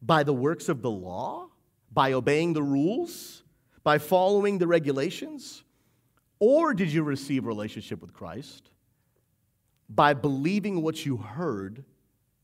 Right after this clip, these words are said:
and putting your faith and trust in Christ?" Which way did you win? Did you win by following a ton of rules?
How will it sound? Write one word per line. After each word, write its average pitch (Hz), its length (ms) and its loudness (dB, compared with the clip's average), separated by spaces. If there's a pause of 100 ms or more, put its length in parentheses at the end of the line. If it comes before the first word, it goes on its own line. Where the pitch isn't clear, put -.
(280)
and 127 240 -2
putting 185 280 0
your 147 120 0
faith 131 360 -4
and 113 140 -4
trust - 340 -10
in 104 80 -8
Christ?" 135 400 -14 (320)
Which 202 260 -2
way 185 180 2
did 131 140 -6
you 120 100 -6
win? 104 280 -10 (880)
Did 165 120 -2
you 160 60 0
win 160 180 2
by 170 100 4
following 170 360 -2
a - 40 -6
ton 185 140 -4
of 175 60 -6
rules? 101 420 -12